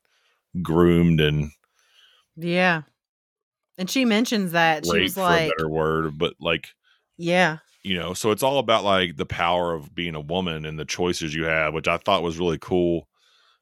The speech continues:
Speaker 1: Um, I mean, I'm not a woman, but, like, as a father of, like, multiple
Speaker 2: <laughs> Yeah.
Speaker 1: daughters, it was, like, kinda cool, I thought.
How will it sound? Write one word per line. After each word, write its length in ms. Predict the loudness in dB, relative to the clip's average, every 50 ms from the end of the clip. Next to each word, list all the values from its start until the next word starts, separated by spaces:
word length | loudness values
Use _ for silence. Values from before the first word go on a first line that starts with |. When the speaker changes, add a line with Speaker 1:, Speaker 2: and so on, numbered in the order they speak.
| _ -6
Speaker 1:
Um, 420 | -2 -2 -2 -2 -4 -6 -8 -10 -12 _ _ _ _ -8
I 100 | -6 -4 -2
mean, 120 | 0 0 0
I'm 80 | 0
not 120 | -2 -2 -2
a 60 | -2
woman, 380 | -2 -2 -4 -4 -4 -6 -8 -6
but, 180 | -6 -8 -6
like, 260 | -4 -6 -6 -6 -8 -12 -20 -20 _ _ _ _ _ -10
as 120 | -8 -8 -8
a 40 | -6
father 460 | 0 2 2 4 4 2 0 0 -2
of, 100 | -2 -2
like, 180 | -2 -2 -2 -2
multiple 400 | -2 -2 -2 -2 -4 -6 -6 -2
Speaker 2:
<laughs> 140 | 0 2
Yeah. 140 | 2 2 2 0
Speaker 1:
daughters, 220 | 0 -2 -4 -6
it 60 | -10 -10
was, 120 | -8 -6
like, 160 | -6 -6 -4 -4
kinda 220 | -4 -4 -4 -4
cool, 280 | -4 -4 -2 0 0 0
I 60 | 0
thought. 420 | -2 -2 -2 0 0 0 -2 -2